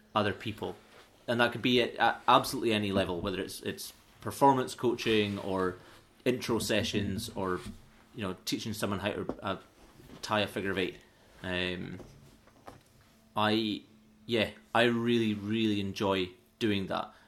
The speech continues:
because for me, climbing is, is the community.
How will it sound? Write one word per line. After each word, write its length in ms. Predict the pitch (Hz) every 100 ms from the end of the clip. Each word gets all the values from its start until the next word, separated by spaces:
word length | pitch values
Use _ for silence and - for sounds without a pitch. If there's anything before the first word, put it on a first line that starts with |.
| -
because 300 | 107 113 98
for 140 | - 113
me, 520 | 117 117 110 101 - - _ _ - -
climbing 480 | - 127 113 107 104 -
is, 440 | 104 95 - - - _ _ _ _ _ _ _ _ _ _ _ _ -
is 240 | 127 104
the 100 | 107
community. 640 | 104 120 110 110 104 -